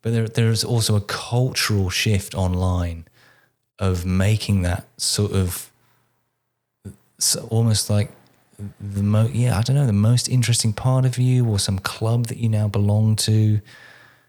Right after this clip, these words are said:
You know, there's lots of people saying, "Hey, you know, hey everyone, my depressed brothers and sisters." It's like, why have you made that the cornerstone of your existence when we know from centuries of,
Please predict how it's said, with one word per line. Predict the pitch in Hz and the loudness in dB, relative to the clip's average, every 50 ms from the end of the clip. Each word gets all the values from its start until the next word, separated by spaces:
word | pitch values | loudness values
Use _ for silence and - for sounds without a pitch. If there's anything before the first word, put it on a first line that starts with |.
| _ _ _ _ | _ _ _ _
You | 113 | -2
know, | 110 | 0
there's | 107 110 107 123 | 0 2 0 0
lots | 127 123 - | 0 -2 -2
of | 107 | -2
people | 117 113 113 | 0 0 0
saying, | 107 110 107 104 | 2 2 0 0
"Hey, | 95 101 135 147 160 160 156 151 139 117 120 - | 2 2 2 2 4 4 4 2 2 0 -2 -6
you | - - 131 | -4 0 2
know, | 131 131 135 139 131 - - - | 2 4 4 2 0 -2 -4 -2
hey | 147 147 147 | 0 2 2
everyone, | 139 131 131 139 143 | 2 2 2 2 2
my | 139 123 117 | 2 2 2
depressed | 113 - 104 - - 139 131 127 - - - | 0 -2 -2 0 0 2 2 2 0 -4 -6
brothers | 117 113 117 120 123 131 127 117 | -2 0 0 0 2 2 2 2
and | 120 110 104 | 2 0 0
sisters." | - - 131 127 123 - - 139 139 139 | 0 0 0 0 0 0 0 0 -2 0
It's | 139 127 - | -2 -2 -2
like, | - - | -2 -2
why | 123 127 139 160 202 233 | 0 0 0 0 0 -2
have | 240 214 - | -2 -2 0
you | 156 | 2
made | 143 135 131 131 123 | 2 2 2 2 2
that | 127 127 - | 0 -2 -2
the | - | -6
cornerstone | - - - - 135 135 131 131 127 - - 117 113 113 110 | -10 -6 -2 0 2 2 2 2 0 0 0 0 2 2 2
of | 107 107 | 2 2
your | 104 101 | 2 2
existence | 101 101 107 120 117 - - 98 98 - - - | 2 2 0 0 0 0 -2 -2 -4 -4 -2 0
when | 101 101 101 101 101 98 - - - - - - - _ _ _ _ _ _ _ _ _ _ _ _ _ _ _ _ _ - | 2 2 4 4 2 0 -4 -8 -18 -20 -20 -20 -20 _ _ _ _ _ _ _ _ _ _ _ _ _ _ _ _ _ -4
we | 117 123 120 | -2 0 0
know | 117 117 120 123 123 131 131 131 127 123 | 2 0 0 2 2 4 4 4 4 2
from | 117 110 - - - 107 104 101 101 101 104 101 101 101 - _ _ _ _ | 0 -2 -6 -4 0 2 2 4 4 2 2 2 0 -2 -6 _ _ _ _
centuries | - - - - - 123 135 147 147 - - - 113 107 98 90 85 87 - - - - | -8 -4 -2 0 0 2 2 2 0 0 0 2 2 2 2 0 0 -2 -2 -2 -2 0
of, | 101 98 92 92 - | 0 0 0 -2 -4